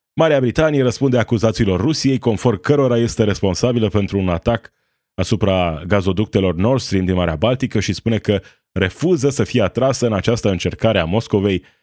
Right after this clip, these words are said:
de distragere a atenției.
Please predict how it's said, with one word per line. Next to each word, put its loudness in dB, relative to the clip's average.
de 2
distragere 0
a -2
atenției. -2